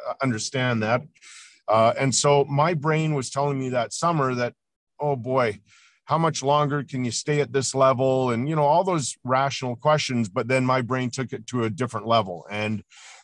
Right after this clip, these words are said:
then it became a source of, uh, "I can't do this anymore." And I, I started to get the loop in my brain. I didn't understand about the loop. I didn't understand how to break the loop. And so I was able to,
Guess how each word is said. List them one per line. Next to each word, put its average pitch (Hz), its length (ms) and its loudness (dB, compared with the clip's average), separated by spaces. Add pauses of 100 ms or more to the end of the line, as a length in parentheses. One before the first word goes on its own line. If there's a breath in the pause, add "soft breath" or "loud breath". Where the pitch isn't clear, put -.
then 131 220 2
it 131 120 -4
became 127 640 2
a 113 100 -2
source 127 480 2
of, 113 260 -4
uh, 113 840 2 (800)
"I 123 200 -6
can't 127 340 -4
do 123 120 0
this 113 240 -4
anymore." 107 560 -4
And 123 220 0
I, 113 200 0 (300 soft breath)
I 113 80 0
started 143 380 2
to 127 80 0
get 117 240 0
the 117 80 -4
loop 143 340 0
in 131 80 -6
my 131 140 0
brain. 123 340 -2
I 110 80 0
didn't 117 240 0
understand 131 520 -2
about 123 240 0
the 123 80 -4
loop. 123 260 0
I 113 80 2
didn't 113 220 0
understand 113 500 -2
how 107 100 0
to 92 80 -4
break 120 340 0
the 143 60 -2
loop. 139 280 0 (800 loud breath)
And 135 160 0
so 160 160 2
I 156 100 6
was 147 120 2
able 208 260 0
to, 156 80 -10